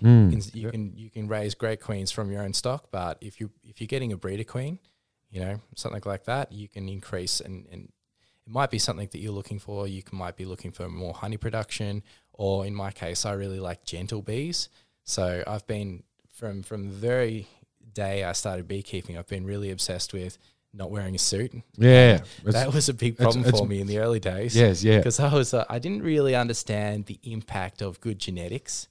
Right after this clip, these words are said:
Speaker 2: in that regard.
Speaker 1: Yes.
Speaker 2: So if you're someone out there who, who doesn't like wearing a suit and you want it c-, really calm bees, it is very important to have good genetics. And, uh, so initially when I was with, you know, keeping bees,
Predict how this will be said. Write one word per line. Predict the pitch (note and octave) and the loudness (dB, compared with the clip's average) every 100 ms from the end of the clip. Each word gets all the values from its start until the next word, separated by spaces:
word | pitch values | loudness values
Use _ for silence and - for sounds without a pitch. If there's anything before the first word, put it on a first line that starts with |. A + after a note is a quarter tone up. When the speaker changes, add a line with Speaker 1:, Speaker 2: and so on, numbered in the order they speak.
| _ | _
Speaker 2:
in | G2 | -16
that | F#2 - | -14 -10
regard. | G2+ G#2 G#2 - - | -8 -4 -4 -4 -4
Speaker 1:
Yes. | G#2 F#2 - | -2 -2 -2
Speaker 2:
So | - A2 A2 | 2 4 4
if | - A#2 | 0 -4
you're | C#3+ | -2
someone | C#3 D3+ B2+ | 0 0 0
out | G#2+ G#2 | -2 -2
there | A2 G2+ | -2 -2
who, | F#2+ A2 G#2 F#2+ - | -2 -4 -4 -6 -8
who | G#2 | -8
doesn't | G2+ F#2+ - D#2+ | -6 -6 -6 -8
like | F#2+ F#2 - | -10 -10 -12
wearing | G2+ G2 G2 | -12 -8 -6
a | |
suit | F#2+ A#2+ C3 | -4 -2 -4
and | A2+ | -4
you | G#2+ | -6
want | G2 G2 | -6 -6
it | F#2+ - | -8 -12
c-, | - | -10
really | G#2 G2 | -8 -8
calm | - G2 | -6 -8
bees, | F#2+ G#2 C#3 G2+ | -6 -6 -6 -6
it | F#2 | -8
is | - G2 G2+ | -10 -10 -10
very | - G2 G2+ | -8 -6 -6
important | G2 G#2+ A#2+ A#2+ | -6 -4 -4 -6
to | |
have | F#2+ F#2+ | -10 -10
good | A2 G#2 | -12 -10
genetics. | F#2+ G2+ A#2+ - - - - _ _ _ A2 | -8 -6 -6 -8 -12 -12 -20 _ _ _ -4
And, | G#2+ A2 - | -2 -2 -6
uh, | G#2 | -6
so | - A#2 G#2 G2 - | -4 -2 -4 -6 -10
initially | G#2+ A2 C#3 - C3 G#2+ | -8 -4 -4 -2 -2 -2
when | G#2 | -4
I | F#2+ | -6
was | F#2 F#2+ - - - | -6 -6 -6 -8 -16
with, | A2+ G#2 _ D#2+ F#2 | -18 -20 _ -20 -20
you | F2+ | -20
know, | G#2 F#2+ | -20 -16
keeping | - G#2+ G2+ | -8 -6 -4
bees, | A#2 A2 F#2 | -4 -2 -2